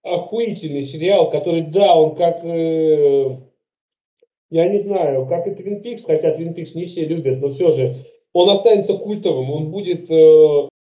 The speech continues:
актуальным, э, и офигительным спустя десять-двадцать лет. И я считаю, что по этому сериалу вообще, по как он сделан, по строению, сюжету, диалогу, игре актёров, надо прям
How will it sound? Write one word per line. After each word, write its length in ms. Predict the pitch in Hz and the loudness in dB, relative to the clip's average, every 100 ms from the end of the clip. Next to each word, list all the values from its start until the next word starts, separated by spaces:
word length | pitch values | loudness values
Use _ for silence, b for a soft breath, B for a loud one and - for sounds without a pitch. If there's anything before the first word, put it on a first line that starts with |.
| _ | _
актуальным, 880 | 170 170 165 202 196 185 165 151 143 | 4 6 4 0 2 2 0 -2 -2
э, 480 | 143 139 139 139 135 | -4 -4 -2 -4 -4
и 260 | 170 170 165 | -10 -10 -6
офигительным 880 | 170 156 170 170 165 143 131 131 131 | -6 -6 -10 -12 -10 -6 -6 -6 -6
спустя 300 | - 180 156 | -6 -4 -4
десять-двадцать 760 | 185 196 160 143 208 202 - | -6 -10 -10 -2 -2 -2 -8
лет. 340 | 151 135 - b b b _ _ | -6 -6 -6 b b b _ _
И 360 | 175 190 185 165 | -8 -8 -8 -2
я 220 | 165 233 | 4 4
считаю, 280 | 233 208 175 | 4 0 0
что 300 | - 170 156 | -2 -2 -2
по 80 | 180 | -2
этому 400 | 180 175 160 151 | 0 0 -2 -6
сериалу 540 | - 160 185 233 165 | -8 -4 2 4 4
вообще, 380 | 135 135 - 135 | 0 -4 -4 -8
по 180 | - 139 | -6 -6
как 200 | 147 143 | -4 -4
он 100 | 131 | -8
сделан, 520 | - 143 180 156 - B B B | -6 -2 0 0 -2 B B B
по 100 | 156 | -4
строению, 680 | 135 160 143 139 160 151 131 | -2 2 2 2 0 0 -4
сюжету, 500 | 127 123 135 165 139 | -6 -8 0 2 2
диалогу, 540 | 131 139 131 170 160 143 | 0 2 2 2 0 -2
игре 240 | 143 151 | 2 2
актёров, 420 | 143 190 220 - | 2 2 4 4
надо 220 | 156 156 | 2 2
прям 340 | 156 156 156 | 2 2 2